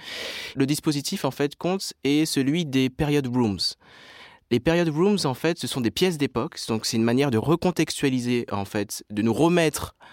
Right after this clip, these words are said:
à la place de l'époque. Donc, du coup, c'est toute une scénographie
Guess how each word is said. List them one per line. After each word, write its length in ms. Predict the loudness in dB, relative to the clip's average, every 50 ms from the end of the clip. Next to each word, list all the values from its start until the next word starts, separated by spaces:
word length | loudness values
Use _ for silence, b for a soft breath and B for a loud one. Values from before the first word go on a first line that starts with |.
| B B B
à 100 | B 0
la 100 | 0 0
place 440 | 0 2 2 2 2 2 -2 -2 -2
de 80 | -2
l'époque. 400 | 0 0 0 0 0 0 0 0
Donc, 180 | -2 -2 -2 -2
du 140 | -4 -8 -6
coup, 100 | -6 -4
c'est 120 | -6 -6
toute 180 | -6 -6 -4 -2
une 80 | 0
scénographie 640 | 2 2 2 2 4 2 0 0 -2 -2 -4 -4 -4